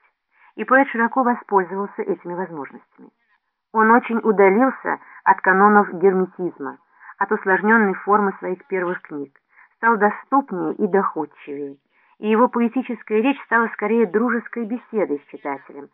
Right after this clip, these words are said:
чем поэтическим ребусом, который он ему обычно задавал, о чём бы ни шла речь, о прошлом ли, о будущем ли, о любви или о смерти.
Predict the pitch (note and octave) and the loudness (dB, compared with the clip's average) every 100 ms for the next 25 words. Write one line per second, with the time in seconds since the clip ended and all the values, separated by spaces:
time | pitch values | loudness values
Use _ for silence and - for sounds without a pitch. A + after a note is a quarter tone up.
0 | _ _ - D#3 E3+ E3+ - - F3 - | _ _ -12 -8 -4 -4 -6 -14 -14 -6
1 | F#3 F#3+ E3 - - A#2+ - - _ E3+ | -2 0 0 -2 -10 -12 -12 -20 _ -10
2 | D#3+ E3+ E3 G#3 G#3 E3+ E3 E3 D3+ E3 | 0 2 2 2 2 2 4 4 4 0
3 | - D#3 D#3 D#3 D3+ - - _ _ - | -6 -10 -4 0 2 0 -2 _ _ -10
4 | G3 E4 B3+ D#3+ D#3 F3 E3+ D3+ C#3+ _ | -6 -2 -2 -4 -8 -8 -6 -4 -6 _
5 | _ _ - - F#3+ - - F#3 E3+ E3+ | _ _ -8 2 4 4 0 -4 -4 -2
6 | F3 F#3 D#3+ E3+ F3 E3+ D#3+ D#3 - _ | 0 2 0 -4 -6 -10 -12 -12 -14 _
7 | F3 F#3 F3 D#3+ A#3 - E3 D3 C3+ - | -2 0 -2 -2 -4 -4 -6 -6 -12 -16
8 | C#3+ - _ - | -18 -18 _ -20